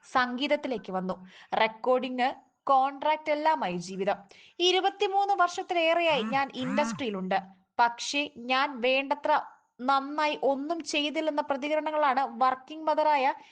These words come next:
എനിക്ക് കിട്ടിയതിൽ ഏറെയും. ഞാൻ ഇതേക്കുറിച്ച് സംസാരിക്കുമ്പോഴെല്ലാം നീ വളരെ സെൻസിറ്റീവാണ്, ഓവർ തിങ്കിങ് ചെയ്യുകയാണ്, റിലാക്സ് ചെയ്യൂ എന്നുള്ള പ്രതികരണങ്ങളാണ് ലഭിക്കാറ്. അങ്ങനെ ജീവിതത്തിന്റെ ഒരു ഘട്ടത്തിൽ എല്ലാത്തിൽ നിന്നും ഓടി രക്ഷപ്പെടണമെന്ന് കരുതിയിരിക്കുമ്പോൾ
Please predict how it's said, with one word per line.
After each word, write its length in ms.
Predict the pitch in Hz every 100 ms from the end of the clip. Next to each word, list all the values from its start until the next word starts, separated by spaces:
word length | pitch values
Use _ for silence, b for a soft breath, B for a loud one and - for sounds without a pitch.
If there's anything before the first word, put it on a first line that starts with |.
| B -
എനിക്ക് 380 | 302 302 330 359
കിട്ടിയതിൽ 480 | 339 330 330 294 - 202
ഏറെയും. 400 | 202 196 202 190 _ _ _ _ _ _
ഞാൻ 360 | 320 349 370 392
ഇതേക്കുറിച്ച് 480 | 294 359 359 359 359
സംസാരിക്കുമ്പോഴെല്ലാം 1300 | - 302 285 - 320 320 339 320 330 302 277 262 247
നീ 160 | 269 302
വളരെ 360 | 302 294 285
സെൻസിറ്റീവാണ്, 880 | 294 269 247 247 294 302 294 254 254 -
ഓവർ 380 | 254 254 277 294
തിങ്കിങ് 240 | 311 302 294
ചെയ്യുകയാണ്, 640 | - 285 277 285 254 233 262 B B -
റിലാക്സ് 520 | 320 320 339 359 -
ചെയ്യൂ 260 | 370 349 349
എന്നുള്ള 280 | 349 330 330
പ്രതികരണങ്ങളാണ് 920 | 320 302 285 311 320 320 294 208 196
ലഭിക്കാറ്. 480 | 185 190 208 208 202 B B B -
അങ്ങനെ 340 | 220 233 247
ജീവിതത്തിന്റെ 800 | 220 233 247 254 285 294 277 285
ഒരു 220 | 262 269 302
ഘട്ടത്തിൽ 420 | 302 294 285 285 285
എല്ലാത്തിൽ 500 | 254 277 294 320 320
നിന്നും 300 | 320 311 311 294
ഓടി 320 | 277 302 330
രക്ഷപ്പെടണമെന്ന് 720 | 330 - 339 302 320 320 311 311
കരുതിയിരിക്കുമ്പോൾ 760 | 294 302 302 294 302 247 277